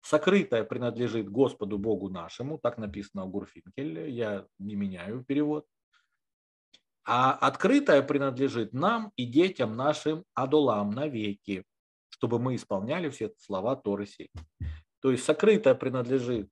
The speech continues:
э, Всевышнему, а открытое принадлежит нам и нашим детям. Знаменитый пасук, знаете, мы, кстати, с вами отсюда выводили три пшата,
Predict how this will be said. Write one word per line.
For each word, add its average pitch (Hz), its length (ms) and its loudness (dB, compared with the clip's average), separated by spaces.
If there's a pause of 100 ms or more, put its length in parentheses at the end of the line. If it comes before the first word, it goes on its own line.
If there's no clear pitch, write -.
э, 90 240 -10
Всевышнему, 131 840 -6
а 120 200 2
открытое 208 600 4
принадлежит 113 680 -2
нам 202 260 -2
и 147 40 0
нашим 156 360 -2
детям. 110 400 -6 (240)
Знаменитый 156 540 0
пасук, 185 520 -2
знаете, 151 720 -4 (200)
мы, 139 100 -2
кстати, - 380 -4
с - 80 -12
вами 123 340 -4 (480)
отсюда 123 460 0
выводили 120 440 4
три 139 200 0
пшата, 123 440 -4